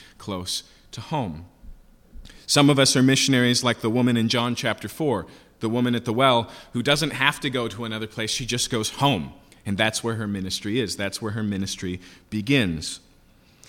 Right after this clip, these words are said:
Even that word ministry, oftentimes we limit down to particular people who do the work, church work, and everyone else is outside of or beyond the confines of ministry.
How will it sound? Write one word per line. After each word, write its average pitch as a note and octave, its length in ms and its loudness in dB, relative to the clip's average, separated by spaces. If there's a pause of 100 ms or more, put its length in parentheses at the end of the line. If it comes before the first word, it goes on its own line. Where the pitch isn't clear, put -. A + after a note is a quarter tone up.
(180)
Even G3 300 6
that E3+ 180 6
word D3 240 6
ministry, D3 560 4
oftentimes C#3 720 2
we B2 120 -2
limit D3 320 -2
down A#2 300 -2
to A#2 140 -10
particular E3 720 -4
people A2+ 580 -4 (220)
who A#2 100 -2
do A#2 360 0
the G#2 140 -4
work, A2+ 640 2 (320)
church - 360 2
work, F#2 380 -8 (640)
and A#2 140 6
everyone D3 400 8
else C3+ 320 0
is A#2+ 340 0
outside F#2+ 560 4
of F2+ 300 -6
or A2 100 -4
beyond C3 380 -2
the C3+ 40 -4
confines A2+ 760 -6
of E2+ 100 -12
ministry. E2 520 -8